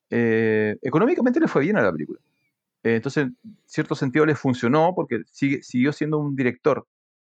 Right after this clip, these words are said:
Eh, pero tuvo que sacrificar, yo creo, tuvo que sacrificar, eh, lo que él realmente quería contar. Yo no, no creo que esta sea una película de Mad Max en el punto de vista de que no creo que esto venga de la mente de Miller.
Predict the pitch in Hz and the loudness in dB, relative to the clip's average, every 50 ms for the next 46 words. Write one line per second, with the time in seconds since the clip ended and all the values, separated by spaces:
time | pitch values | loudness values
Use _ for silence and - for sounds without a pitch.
0 | _ _ _ _ _ _ _ _ _ _ _ - 113 110 110 110 107 - _ - | _ _ _ _ _ _ _ _ _ _ _ -2 0 2 2 2 0 0 _ 0
1 | 151 165 165 165 165 165 - - 147 147 151 151 143 147 143 143 131 135 131 135 | 2 4 4 4 2 0 -4 -2 0 2 2 2 2 0 -4 -6 -6 -8 -8 -6
2 | 123 - 131 131 131 - _ _ _ - 123 139 131 131 - 135 123 113 92 - | -2 0 0 0 0 -4 _ _ _ -2 0 0 0 0 0 0 2 2 0 -2
3 | _ _ _ _ _ _ _ - 143 135 131 120 131 120 120 113 117 117 120 107 | _ _ _ _ _ _ _ -4 -2 0 0 0 -2 -4 -8 -8 -10 -10 -6 -2
4 | 110 107 104 - _ _ _ _ _ _ _ _ _ _ _ - 101 101 95 92 | -2 -2 -2 -2 _ _ _ _ _ _ _ _ _ _ _ -4 -2 -2 0 0
5 | 90 87 90 101 98 - 123 120 110 120 117 120 127 123 123 123 123 123 123 113 | -2 -2 -2 -4 -2 -2 -2 -2 0 2 0 0 0 0 0 -2 -2 -2 -4 -4
6 | 120 113 113 117 - 113 104 104 - - 71 - - _ _ _ _ - 104 104 | -2 0 0 0 0 -2 -4 -4 -4 -6 -6 -6 -8 _ _ _ _ -8 -6 -6
7 | - 110 113 110 104 120 120 120 - 139 151 156 156 160 151 - 151 - 160 147 | -4 -4 -4 -2 -2 -2 -2 0 2 2 2 2 2 -2 -6 -6 -6 -4 -4 -2
8 | 147 139 147 143 143 143 - - 143 143 143 143 - _ _ _ _ _ _ _ | -2 -2 -2 -2 -4 -4 -6 -4 -4 -2 -2 -4 -6 _ _ _ _ _ _ _
9 | _ _ _ - - 120 120 117 117 117 - _ _ - 123 123 123 120 123 131 | _ _ _ -12 -6 -4 -2 -2 -2 -4 -8 _ _ -2 0 0 2 2 2 2
10 | 139 151 151 - - - 127 127 123 120 - 135 131 123 135 127 127 139 - - | 2 0 0 -4 -10 -6 -4 -2 -2 -2 -2 -4 -4 -2 0 0 -2 -2 -2 -2
11 | 135 131 127 123 123 120 117 - 120 113 113 - - 131 127 127 127 139 131 123 | 0 0 0 0 -2 -2 -2 -4 -4 -4 -4 -2 -2 -2 -2 -2 -2 -4 -6 -6
12 | - _ - 123 117 - - 131 143 147 143 131 139 135 131 123 123 120 117 117 | -6 _ -6 -6 -6 -4 -2 -2 0 0 0 0 2 0 2 2 2 2 2 4
13 | 123 135 139 135 - - 135 127 127 123 131 139 123 107 87 - | 2 2 0 0 -2 -2 0 0 2 2 2 2 2 0 0 -2